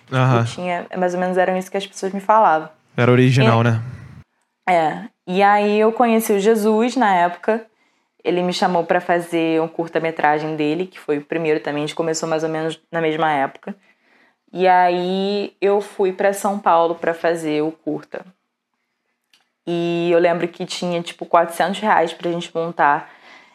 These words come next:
Speaker 1: é, tudo, tipo, figurino, objeto de cena, cenário, cobrir parede, que eles não queriam parede branca, e a casa inteira era tudo parede branca, a gente teve que comprar tecido e tal. Eu falei, "Cara, ferrou, a gente vai ter que encher isso tudo de tecido aqui, e só tem quatrocentos reais."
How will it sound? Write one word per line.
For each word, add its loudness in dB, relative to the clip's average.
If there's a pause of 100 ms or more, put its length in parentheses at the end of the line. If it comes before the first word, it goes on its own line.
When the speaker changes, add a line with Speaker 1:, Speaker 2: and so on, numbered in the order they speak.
(160)
Speaker 1:
é, -2
tudo, -2
tipo, -10
figurino, -4
objeto -2
de -20
cena, -2
cenário, -2
cobrir -4
parede, 0
que -12 (260)
eles -4
não -6
queriam -6
parede -2
branca, -4
e -8
a 0
casa 0
inteira -2
era -2
tudo -20
parede -2
branca, -6
a 0
gente -6
teve -16
que -14
comprar -4
tecido -4
e -2
tal. 0
Eu -4
falei, -10
"Cara, -2 (140)
ferrou, -4
a -20
gente -20
vai -2
ter -4
que -8
encher -4
isso -8
tudo -2
de -8
tecido 0
aqui, -4
e 0
só 0
tem -4
quatrocentos 2
reais." -2